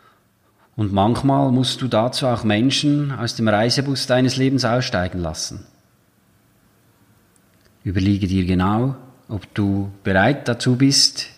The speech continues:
diesen Preis zu bezahlen. Ich rate auf jeden Fall dazu, Schritt für Schritt vorzugehen, nicht alles über den Haufen zu werfen.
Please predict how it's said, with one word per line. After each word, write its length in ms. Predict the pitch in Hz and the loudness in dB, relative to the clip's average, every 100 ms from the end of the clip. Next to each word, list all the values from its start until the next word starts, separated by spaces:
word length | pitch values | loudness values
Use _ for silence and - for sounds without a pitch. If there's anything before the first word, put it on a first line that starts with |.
| _ - | _ -10
diesen 240 | 98 104 | -6 -6
Preis 460 | - 101 117 120 - | -2 -2 0 -2 -4
zu 100 | 127 | -4
bezahlen. 640 | 123 - 131 143 92 87 - _ _ _ _ _ _ _ _ _ _ _ _ _ _ _ _ _ _ _ _ _ _ _ _ _ _ - - - | -4 -2 -2 -2 -6 -10 -18 _ _ _ _ _ _ _ _ _ _ _ _ _ _ _ _ _ _ _ _ _ _ _ _ _ _ -16 -16 -10
Ich 100 | 113 | 2
rate 260 | 139 156 156 | 4 6 4
auf 120 | 120 | 2
jeden 300 | 143 160 151 | 2 2 0
Fall 560 | - 120 120 143 156 147 - - _ _ _ - | 2 4 4 4 -2 -6 -20 -20 _ _ _ -2
dazu, 420 | 101 107 - 120 | 2 2 0 -2
Schritt 540 | 104 120 139 139 - - | 0 0 0 -2 -16 -16
für 180 | - 123 | -8 -4
Schritt 280 | 120 139 - | -4 -4 -8
vorzugehen, 500 | 95 - 98 92 90 | -8 -6 -6 -4 -2
nicht 240 | 98 - | -4 -4
alles 460 | 95 107 110 - - | -2 -2 -2 -2 -4
über 180 | 101 | -6
den 180 | 101 92 | -4 -4
Haufen 300 | 92 101 104 | -4 -4 -6
zu 160 | - 85 | -8 -8
werfen. 440 | 80 82 - 87 | -8 -12 -16 -18